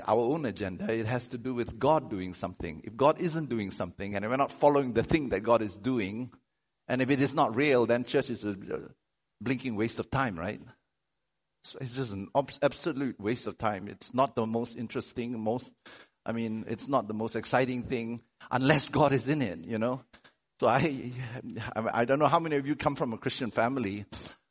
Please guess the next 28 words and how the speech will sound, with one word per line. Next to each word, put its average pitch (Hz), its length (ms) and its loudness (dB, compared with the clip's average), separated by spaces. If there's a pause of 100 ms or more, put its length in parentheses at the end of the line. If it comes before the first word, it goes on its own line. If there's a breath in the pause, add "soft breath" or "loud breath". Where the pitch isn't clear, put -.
Uh, - 380 -2 (340 loud breath)
I, 135 120 2
I'm 135 180 -2
gonna 131 180 0
tell 143 160 4
you 127 60 0
stories 135 380 2
about, 98 300 2
about 104 280 2
this. 117 220 -2
Uh, 90 100 0 (320 loud breath)
I 110 100 0
used 135 240 0
to 131 80 -8
go 123 140 4
up 123 280 4
to 98 180 -4 (420)
a 101 200 0
small 131 300 2
town 120 300 0
where 107 140 0
my 95 160 0
grandfather 113 480 2
used 107 220 -6
to 101 80 -4
live. 107 300 2
Uh, - 120 -4 (360 loud breath)
uh, - 160 -4